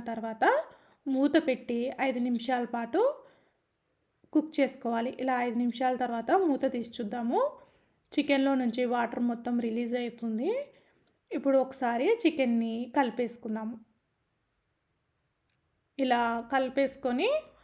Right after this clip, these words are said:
మళ్ళీ మూత పెట్టి చికెన్ని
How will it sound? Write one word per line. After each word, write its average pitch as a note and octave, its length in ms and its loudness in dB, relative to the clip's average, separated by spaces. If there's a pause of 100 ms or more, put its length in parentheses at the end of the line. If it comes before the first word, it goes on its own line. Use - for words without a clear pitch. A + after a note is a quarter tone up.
(140)
మళ్ళీ C#4 380 4
మూత B3+ 280 2 (100)
పెట్టి B3+ 340 4 (760)
చికెన్ని C#4 540 2